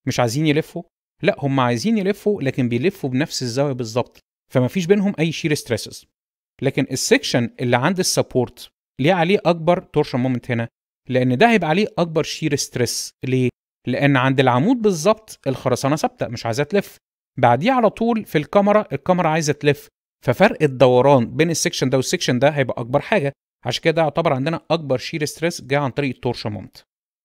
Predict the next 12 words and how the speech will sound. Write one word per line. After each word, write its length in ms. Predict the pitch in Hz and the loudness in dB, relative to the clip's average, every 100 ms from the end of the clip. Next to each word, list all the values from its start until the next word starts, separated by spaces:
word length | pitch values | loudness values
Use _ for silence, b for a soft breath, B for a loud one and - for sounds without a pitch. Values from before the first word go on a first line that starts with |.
| _ _ _ _ | _ _ _ _
ده 120 | 190 | 0
كده 220 | 202 240 | 0 -2
كان 160 | 220 147 | 0 0
شكل 280 | - 190 - | 0 -2 -2
التورشن 300 | - 175 170 | -4 -4 -2
مومنت 180 | 180 165 | -2 -2
دايجرام 400 | 160 170 180 - | 0 0 -2 -2
لما 260 | 135 131 131 | -2 0 0
كان 200 | 143 131 | 0 -2
التورشن 440 | - 190 196 139 | -2 -4 -2 -4
مومنت 200 | 156 175 | -2 -4
اللي 80 | 143 | -6